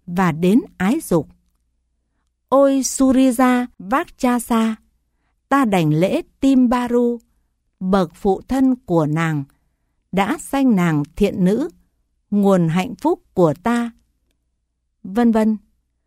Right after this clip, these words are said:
như sa la sanh quả, tuệ nữ, phụ thân nàng, ta sẽ đảnh lễ ngài, vì sanh nàng vẹn toàn. Bạch Thế Tôn, sau khi nghe nói vậy, Bát Đa,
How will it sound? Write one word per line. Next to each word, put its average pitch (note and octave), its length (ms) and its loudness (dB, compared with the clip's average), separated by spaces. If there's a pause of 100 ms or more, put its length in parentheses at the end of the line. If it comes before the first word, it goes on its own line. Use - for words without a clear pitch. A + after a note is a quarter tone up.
(180)
như C#4 300 4
sa C4 280 -4
la B3+ 320 0
sanh B3 360 -2
quả, C#3+ 400 -2 (560)
tuệ G#3 220 0
nữ, G3+ 340 0 (240)
phụ G3 260 0
thân B3+ 300 0
nàng, D#3+ 300 0 (560)
ta C4 220 0
sẽ B3 360 -4
đảnh E3+ 320 -2
lễ F#3 220 0
ngài, F3 420 0 (400)
vì F#3+ 340 0
sanh B3+ 340 -2
nàng D#3+ 440 0
vẹn F3+ 380 -4
toàn. D3+ 280 -2 (1700)
Bạch F#3 220 -4 (100)
Thế A3+ 240 -2
Tôn, A3+ 280 2 (540)
sau C4+ 260 -2
khi C4+ 260 0
nghe B3+ 260 4
nói G#3+ 280 0
vậy, E3 260 -2 (520)
Bát A#3 340 -4
Đa, A#3 280 0